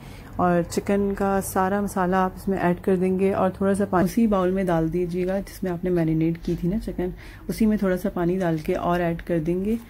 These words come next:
और बस इसको हमने boil होने तक पकाना है। जैसे इसमें bubbles आना शुरू हो जाएंगे तो हमने इसको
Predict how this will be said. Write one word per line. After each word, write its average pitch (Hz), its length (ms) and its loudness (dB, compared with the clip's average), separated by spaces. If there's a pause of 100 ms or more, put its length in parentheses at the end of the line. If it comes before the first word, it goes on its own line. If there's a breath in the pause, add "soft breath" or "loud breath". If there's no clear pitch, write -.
(360 loud breath)
और 175 360 0
बस 185 260 -2
इसको 196 320 -4
हमने 190 420 2
boil 175 420 2
होने 185 260 2
तक 180 240 -4
पकाना 165 420 0
है। 202 320 -2
जैसे 180 240 -4
इसमें 175 260 -2
bubbles 170 300 2
आना 180 200 0
शुरू 170 220 -2
हो 165 100 0
जाएंगे 170 340 2
तो 196 140 -4
हमने 175 260 2
इसको 185 340 -2